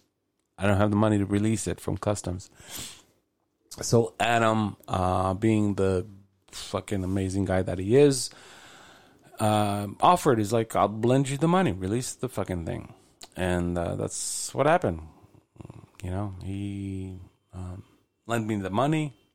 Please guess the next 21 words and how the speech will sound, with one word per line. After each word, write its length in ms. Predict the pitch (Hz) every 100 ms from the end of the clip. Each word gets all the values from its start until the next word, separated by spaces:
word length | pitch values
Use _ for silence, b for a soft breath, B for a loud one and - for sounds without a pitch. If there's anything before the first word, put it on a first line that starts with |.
| _ _ _ _ _ _ - - _ -
and 520 | 92 90 87 95 - -
Procaster 680 | 110 107 - 101 - 107 98
arrived 720 | 95 104 104 101 98 - -
the 80 | 87
next 440 | 92 95 92 -
day. 400 | - 127 175 143 _ _ _ _ _ _ _ _ _ _ _ -
And, 760 | 95 92 92 92 90 95 - -
uh, 560 | 82 92 90 90 87 87
this 260 | 90 92 -
was 380 | 104 95 92
two 220 | - 196 208
days 240 | 202 175
ago, 280 | 165 165 165
and 120 | 131
here 160 | 120 123
I 100 | 131
am 640 | 143 139 135 120 98 - _ _ _ _ -
today 400 | 123 156 113 - _ _ _ _ _
talking 320 | - 90 104
to 60 | 101
you. 200 | 110 87